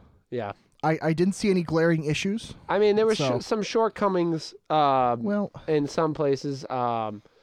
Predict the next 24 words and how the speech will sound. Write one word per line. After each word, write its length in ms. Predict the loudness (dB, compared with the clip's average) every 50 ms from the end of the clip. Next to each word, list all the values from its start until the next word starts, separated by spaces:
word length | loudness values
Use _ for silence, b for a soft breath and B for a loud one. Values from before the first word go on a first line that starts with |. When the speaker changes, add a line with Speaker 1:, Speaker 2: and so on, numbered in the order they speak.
| b b b b -4
Speaker 1:
like, 220 | -2 -2 0 0
uh, 240 | 0 0 0 0 -2
and 200 | -2 -2 0 0
I, 160 | 2 2 2 4
I 20 |
mean, 180 | 4 4 4 4
you 120 | 2 2
could 160 | 2 0 2
just 200 | 2 2 2 4
say, 240 | 4 6 6 8 8
like, 200 | 6 4 4 0 0 -2
if 120 | 0 0
we're 120 | 2 2 4
looking 240 | 4 2 2 2 2
offensively, 640 | 2 2 2 0 0 -2 -2 -2 -2 0 2 2
you 120 | 2 0
could 120 | 0 0 0
just 160 | -2 -2 0
say 200 | 2 4 4 4
it 80 | 4 2
was 140 | 0 -4 -4
because 400 | -4 -6 -4 -2 -2 -2 0 0
of, 260 | 0 -2 -2 -2 -4
um, 500 | -2 -2 0 0 -2 -2 -4 -6 -10